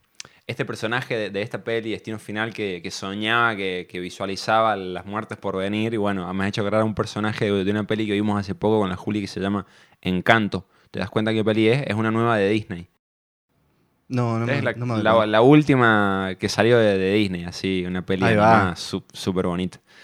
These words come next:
Speaker 1: Y
Speaker 2: Todavía
Speaker 1: también
Speaker 2: no
Speaker 1: hay
Speaker 2: la
Speaker 1: un
Speaker 2: veo.
Speaker 1: personaje, hay un personaje, eh, o sea, voy a decir dos datitas nomás para que no sea tan, tan spoiler,
Speaker 2: No
Speaker 1: pero
Speaker 2: pasa nada.
Speaker 1: es, es, es el, es el perfil de un personaje nada más, que, que
Speaker 2: Claro.
Speaker 1: tiene como el, el don de, de,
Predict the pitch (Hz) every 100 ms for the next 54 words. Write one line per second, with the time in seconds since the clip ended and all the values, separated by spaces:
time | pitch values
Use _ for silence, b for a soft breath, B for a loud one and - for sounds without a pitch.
0 | b b b 110 107 110 110 127 127 117
1 | 117 110 107 123 127 135 131 - 107 117
2 | 107 113 120 123 143 156 - 95 92 90
3 | 87 92 b b b _ _ _ _ _
4 | _ _ - - - _ - - 92 104
5 | 110 - 120 107 117 110 110 98 95 95
6 | 87 82 87 92 95 101 - - 101 98
7 | - 98 87 85 113 117 117 107 104 -
8 | 101 101 110 117 117 117 120 113 120 131
9 | 120 120 - 131 127 120 110 120 117 107
10 | 101 107 107 107 135 - 98 92 120 117
11 | 104 113 107 101 101 110 98 107 117 127
12 | 147 127 98 90 90 92 85 82